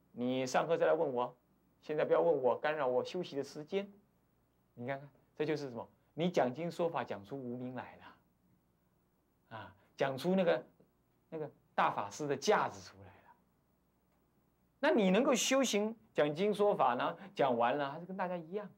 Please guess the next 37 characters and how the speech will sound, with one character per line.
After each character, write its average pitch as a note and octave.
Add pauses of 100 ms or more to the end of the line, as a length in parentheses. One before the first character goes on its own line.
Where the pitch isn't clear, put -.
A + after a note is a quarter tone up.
(840)
好， G#2 (120)
这 B2+
下 B2+
子 A2
你 G2
就 G2
断 D3
除 -
这 A2+
个 G2+ (800)
贪 D3
爱 D3+
持， G#2+ (140)
那 D#3
你 C#3
不 C#3
持 C3
戒 E3+
了 D3+
吗？ D3 (1160)
所 -
以 C#4+
说 A#3+
一 G#3+
恨 A3
具 E3
足 A2+
万 B2
恨， G2 (1300)
念 G#3+
一 -
句 G3+
佛 F3
号 E3+ (120)
具 G#3
足 A#2+
万 D3+